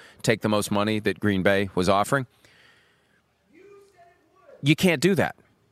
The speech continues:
The Patriots can't wait to see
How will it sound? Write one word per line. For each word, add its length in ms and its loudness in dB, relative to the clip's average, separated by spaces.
The 80 2
Patriots 400 0
can't 300 -2
wait 340 2
to 140 0
see 500 0